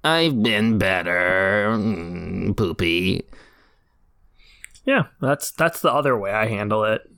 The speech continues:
Speaker 2: Just
Speaker 1: Yeah.
Speaker 2: negativity
Speaker 1: Just al-,
Speaker 2: twenty-four seven.
Speaker 1: hashtag, <laughs> hashtag always sad.
Speaker 2: Yeah.
Speaker 1: Yeah.
Speaker 2: Yeah.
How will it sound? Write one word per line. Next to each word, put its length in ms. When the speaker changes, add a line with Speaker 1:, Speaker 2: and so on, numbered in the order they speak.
Speaker 2:
Just 340
Speaker 1:
Yeah. 380
Speaker 2:
negativity 720
Speaker 1:
Just 220
al-, 60
Speaker 2:
twenty-four 480
seven. 360
Speaker 1:
hashtag, 120
<laughs> 380
hashtag 420
always 320
sad. 360
Speaker 2:
Yeah. 120
Speaker 1:
Yeah. 140
Speaker 2:
Yeah. 140